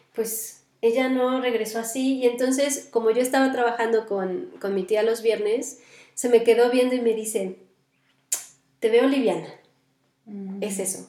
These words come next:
Speaker 1: Y sí, yo me sentía liviana. Era como, pues, no,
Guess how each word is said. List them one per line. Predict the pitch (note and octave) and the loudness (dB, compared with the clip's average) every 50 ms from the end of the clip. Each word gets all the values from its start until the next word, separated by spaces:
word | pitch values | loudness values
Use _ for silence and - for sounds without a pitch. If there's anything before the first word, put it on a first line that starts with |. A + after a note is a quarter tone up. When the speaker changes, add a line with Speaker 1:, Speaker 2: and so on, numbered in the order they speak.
| - - | -10 -6
Speaker 1:
Y | B3 | -4
sí, | - - F#4 G4+ A#4 A4+ A#4 - - - - _ _ _ _ _ _ | 4 6 8 8 8 8 6 0 -6 -14 -20 _ _ _ _ _ _
yo | C#4 C#4+ C#4+ | 6 6 6
me | C#4+ D4+ D4 | 6 4 2
sentía | C#4+ D4 C#4 C4+ C4 C4+ C4 B3 B3 C4 B3+ - | 0 0 0 0 2 2 4 4 4 4 2 2
liviana. | C4 C4 C4+ C4 D4+ E4+ F#4 G4+ F4 C4+ B3 B3+ - - - - _ _ _ _ _ _ | 2 2 2 4 4 6 6 6 6 6 4 2 -2 -6 -12 -18 _ _ _ _ _ _
Era | B3 C4+ D4 C#4+ C#4+ | 0 0 0 0 0
como, | D4+ C4+ B3 B3 A#3+ A#3 A3+ A3 - - | 0 0 2 4 4 4 4 4 0 -6
pues, | C#4+ C4+ C4 - - - - _ - | -8 -8 -8 -10 -12 -16 -16 _ -8
no, | C#4 C#4+ D#4+ E4+ F4 F#4 F#4+ F#4+ | -6 -4 -2 0 0 0 0 0